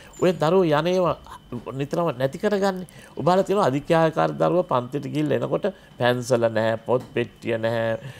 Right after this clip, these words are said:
ඊළඟට බෑග් එක නැහැ, ඒවා හලාගෙන වැටෙන්නේ ඒත් මොළයේ කොටසකින් පාලනය වෙන්නේ. අර අවධානය පාලනය වෙන්නේත් මොළයේ කොටසකින්. ඉතින් එතකොට අපි ප්‍රතිකාර පටන් ගන්න නිල්මිනි.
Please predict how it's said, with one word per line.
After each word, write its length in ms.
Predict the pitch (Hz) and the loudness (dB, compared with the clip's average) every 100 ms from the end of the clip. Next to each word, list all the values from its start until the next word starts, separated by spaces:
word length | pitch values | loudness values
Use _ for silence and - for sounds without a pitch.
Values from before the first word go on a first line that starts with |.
| - - | -12 -4
ඊළඟට 500 | 120 113 110 110 107 104 | 0 0 0 0 0 4
බෑග් 360 | 110 131 131 | 4 4 2
එක 160 | 131 127 | -4 -4
නැහැ, 320 | 113 117 113 | -4 -2 -2
ඒවා 200 | 113 104 101 | -2 -2 0
හලාගෙන 580 | 120 131 131 120 113 104 | 2 4 2 0 -2 0
වැටෙන්නේ 500 | 110 110 127 113 101 | 0 0 -4 -4 -6
ඒත් 300 | 131 220 - | -4 -4 -6
මොළයේ 280 | 226 233 240 | -8 -4 -4
කොටසකින් 520 | 185 131 - - 175 | -4 -6 -6 -8 -8
පාලනය 400 | - 107 95 71 64 | -2 -2 -2 -6 -10
වෙන්නේ. 260 | 65 57 - - - - | -12 -14 -20 -20 -18 -6
අර 160 | 135 - | -4 2
අවධානය 560 | 135 202 208 208 202 | 2 2 2 0 -2
පාලනය 460 | 190 190 170 165 160 | -2 0 0 0 -2
වෙන්නේත් 340 | 165 208 226 | -2 -4 -4
මොළයේ 200 | 170 131 | -2 -2
කොටසකින්. 460 | 107 101 - - 85 - - - - | -2 -4 -8 -16 -20 -20 -20 -20 -18
ඉතින් 320 | 101 156 170 | -12 -10 -10
එතකොට 380 | - - 139 151 | -12 -10 -8 -6
අපි 260 | 151 - 180 | -8 -8 -10
ප්‍රතිකාර 600 | - 98 143 - 120 110 | -10 -12 -10 -6 -4 -6
පටන් 320 | - 101 98 | -10 -12 -10
ගන්න 300 | 101 92 90 | -8 -10 -10
නිල්මිනි. 400 | 92 90 85 85 | -10 -10 -10 -12